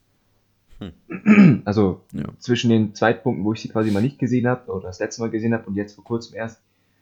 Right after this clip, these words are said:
Speaker 2: dachte ich mir so, „Hast du die vor fünf oder zehn Jahren das letzte Mal gesehen?“ Nein, Alter, das sind einfach ein paar Monate. Die ist richtig
Speaker 1: <laughs>
Speaker 2: aufgegangen, wie so ein Kuchen ist sie aufgegangen.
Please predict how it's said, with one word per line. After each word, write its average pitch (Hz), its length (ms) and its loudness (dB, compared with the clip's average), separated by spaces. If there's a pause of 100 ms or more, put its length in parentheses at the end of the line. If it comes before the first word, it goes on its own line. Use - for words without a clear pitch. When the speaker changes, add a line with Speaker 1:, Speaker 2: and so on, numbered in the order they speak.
(560)
Speaker 2:
dachte 101 220 -8
ich 98 80 -10
mir 98 120 -2
so, 90 200 -6 (180)
„Hast 98 160 -12
du 95 40 -8
die 95 80 -6
vor 92 120 -10
fünf 120 240 -6
oder 175 160 0
zehn 95 200 -4
Jahren 85 120 -6
das - 80 -16
letzte 92 220 -10
Mal 87 80 -8
gesehen?“ 85 320 -10
Nein, 180 180 -8
Alter, - 220 -10
das 92 80 -12
sind 113 120 -6
einfach 95 180 -6
ein 95 60 -16
paar 95 100 -8
Monate. 123 460 -12 (340)
Die 104 60 -6
ist 113 100 -4
richtig 151 220 -2
Speaker 1:
<laughs> - 20 2
Speaker 2:
aufgegangen, 156 280 0
wie 190 60 0
so 175 100 -2
ein - 40 -12
Kuchen 165 260 -4
ist 151 60 -4
sie 151 80 -2
aufgegangen. 92 420 -8